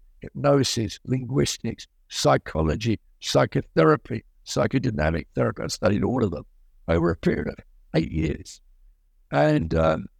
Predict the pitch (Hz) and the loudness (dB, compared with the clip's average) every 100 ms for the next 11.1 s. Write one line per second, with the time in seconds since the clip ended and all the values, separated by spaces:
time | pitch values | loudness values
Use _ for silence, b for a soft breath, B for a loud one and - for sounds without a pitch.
0 | _ _ - 139 - 139 120 117 - 107 | _ _ -4 -2 0 -2 -2 -4 -2 -4
1 | 104 98 - _ _ _ _ _ _ - | -4 -10 -12 _ _ _ _ _ _ -2
2 | 165 160 - _ - 190 151 160 160 151 | 4 4 2 _ 2 2 4 2 2 -2
3 | - 156 143 - 139 - 127 - 131 120 | 0 2 0 -2 -6 -4 -6 -4 -4 -4
4 | 120 117 110 107 - - - _ _ _ | -6 -4 -2 -4 -6 -20 -20 _ _ _
5 | _ _ _ _ _ _ _ _ _ - | _ _ _ _ _ _ _ _ _ 4
6 | 135 127 131 127 - _ _ _ _ _ | 6 6 4 0 -4 _ _ _ _ _
7 | 143 160 175 170 165 160 156 147 135 - | 2 4 6 4 2 0 0 -2 -2 -4
8 | - 107 - _ _ _ _ 147 151 156 | -8 -10 -18 _ _ _ _ 2 4 4
9 | 143 147 143 - 143 131 104 - 110 113 | 4 2 0 0 -2 -2 -6 -2 0 0
10 | - 104 - _ _ _ _ 139 135 139 | -4 -8 -10 _ _ _ _ -2 2 2
11 | 131 | 0